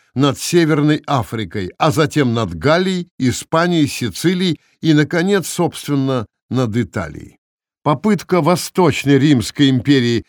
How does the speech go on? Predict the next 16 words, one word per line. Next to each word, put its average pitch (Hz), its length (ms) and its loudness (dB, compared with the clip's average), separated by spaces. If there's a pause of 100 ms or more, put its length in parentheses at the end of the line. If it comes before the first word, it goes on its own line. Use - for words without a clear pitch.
(120)
восстановить 143 760 0
контроль 139 540 2
над 120 220 0
Италией 107 540 2
во 104 140 2
второй 147 420 0
четверти 127 540 0
шестого 131 520 -2
века – 117 440 -4 (300)
привела 151 420 4
к 135 80 -2
большим 160 520 0
потрясениям 131 920 0 (220)
и 165 100 2
в 131 160 4
итоге 123 560 0